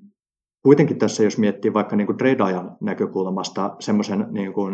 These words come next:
kaverin näkökulmasta, jolla olisi vaikka merkittävä Bitcoin-positio, sanotaan, niinku, puhutaan yli kymmenestä miljoonista, että sulla on varallisuutta liikuttaa markkinoita.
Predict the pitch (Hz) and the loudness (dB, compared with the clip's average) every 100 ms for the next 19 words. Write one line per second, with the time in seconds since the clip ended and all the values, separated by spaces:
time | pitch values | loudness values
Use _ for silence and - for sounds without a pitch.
0 | - - - 117 113 101 104 107 110 98 | -8 -14 -6 -2 0 0 0 -2 -2 -2
1 | 90 98 95 90 104 117 117 - - 104 | -4 -4 -4 -4 -2 0 2 0 -2 -4
2 | 101 120 - 90 85 - - 78 - 92 | 0 0 0 -6 -6 -10 -8 -8 -8 -10
3 | 90 90 92 98 95 90 - _ - 90 | -8 -8 -6 -6 -6 -8 -14 _ -4 -4
4 | 98 101 - _ _ - 104 101 - 87 | -4 -8 -12 _ _ -2 0 0 -2 -8
5 | 82 73 92 85 98 95 87 107 113 113 | -10 -10 -10 -10 -10 -10 -4 0 4 4
6 | 104 92 95 90 92 98 92 - 92 90 | 4 2 0 -4 0 0 0 -4 -6 -4
7 | 90 - - - - | -6 -8 -16 -18 -20